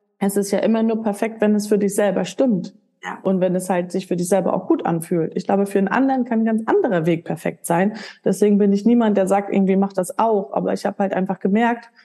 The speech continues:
Speaker 1: dass alles andere für mich nicht funktioniert. Also Stunden zählen funktioniert nicht.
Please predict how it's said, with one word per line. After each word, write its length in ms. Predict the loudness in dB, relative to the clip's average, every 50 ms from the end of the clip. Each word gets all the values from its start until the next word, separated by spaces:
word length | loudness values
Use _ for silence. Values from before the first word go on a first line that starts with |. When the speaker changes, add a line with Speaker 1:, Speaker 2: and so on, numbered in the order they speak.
| _ _ _ _ _ _ _ -2
Speaker 1:
dass 200 | -2 -2 0 0
alles 240 | 0 0 0 0 0
andere 300 | 0 0 2 2 0 -2
für 120 | 0 0
mich 200 | 0 0 0 0
nicht 160 | -2 -2 -2 -2
funktioniert. 680 | -2 -4 -2 -2 -2 0 2 2 2 0 0 -2 -2
Also 220 | -2 -2 -2 -2
Stunden 480 | -4 -2 2 2 2 2 2 2 0 0
zählen 340 | 0 2 2 2 2 0 0
funktioniert 680 | 0 -2 -2 -2 -2 -2 0 0 2 0 0 -2 -2
nicht. 280 | -4 -4 -4 -6 -10